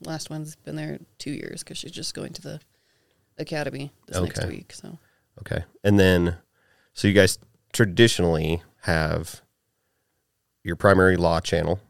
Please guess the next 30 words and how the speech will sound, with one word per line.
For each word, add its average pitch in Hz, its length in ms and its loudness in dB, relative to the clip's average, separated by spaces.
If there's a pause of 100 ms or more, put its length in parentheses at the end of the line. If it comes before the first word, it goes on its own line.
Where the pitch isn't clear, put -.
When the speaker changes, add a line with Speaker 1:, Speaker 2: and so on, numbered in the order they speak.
(140)
Speaker 1:
Mm-hmm. 170 160 -20 (600)
Speaker 2:
and 85 120 -6
then 85 140 2
somebody 87 360 0
on 80 100 0
your 80 100 -4
secondary 78 540 -2
law - 220 -8
channel. - 380 -8 (120)
Speaker 1:
Mm-hmm. 165 240 -12 (380)
Speaker 2:
And 87 160 -4
then 82 160 -2
do 82 60 -4
you 78 80 -4
have 82 160 -4
somebody 82 360 -2
on 78 160 -4
fire? - 760 -8 (120)
Speaker 1:
Yep. 180 160 -14 (280)
Speaker 2:
So - 200 -8
those 82 180 -2
are 85 60 -4
your 80 140 -6
three 87 180 -4
dispatchers 82 520 -4
if 85 140 -6
you 82 80 -6
have 82 180 -2
three. 90 340 -4 (100)
Speaker 1:
Mm-hmm. 170 200 -10